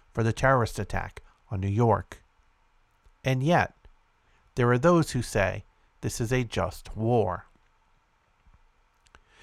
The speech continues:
Terrorism and war have something in common. They both involve the killing of innocent people to achieve what the killers believe is a good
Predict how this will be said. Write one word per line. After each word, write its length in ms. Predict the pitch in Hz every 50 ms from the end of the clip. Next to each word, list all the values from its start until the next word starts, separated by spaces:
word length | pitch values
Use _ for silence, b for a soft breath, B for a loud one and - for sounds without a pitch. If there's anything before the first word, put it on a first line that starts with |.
| b b b b b -
Terrorism 680 | - 185 208 214 202 170 131 120 113 101 117 117 113 113 -
and 260 | 113 113 110 104 107
war 380 | 127 139 131 113 107 101 101
have 200 | 92 - 107 98
something 460 | - - - 127 120 107 - 104 95 95
in 200 | - 98 98 -
common. 500 | - - 113 107 107 104 107 101 92 - _ _ _ _ _ b b b b b b b b b -
They 120 | 131 127
both 320 | 127 113 117 113 113 - 131
involve 360 | 120 113 117 110 110 113 107
the 100 | 110 104
killing 420 | - - - 175 156 135 123 117
of 140 | 127 120 110
innocent 420 | 104 104 104 101 - - 92 90
people 320 | - - 127 127 - 117 113
to 160 | - - 131
achieve 540 | 123 - - - - 160 143 120 117 117 123
what 160 | 117 123 -
the 80 | 147 -
killers 440 | - - - 170 165 175 175 160
believe 520 | 151 - - 165 160 135 110 101 101 101 -
is 180 | - - 131 143
a 80 | 143
good 360 | 120 101 98 101 98 98 -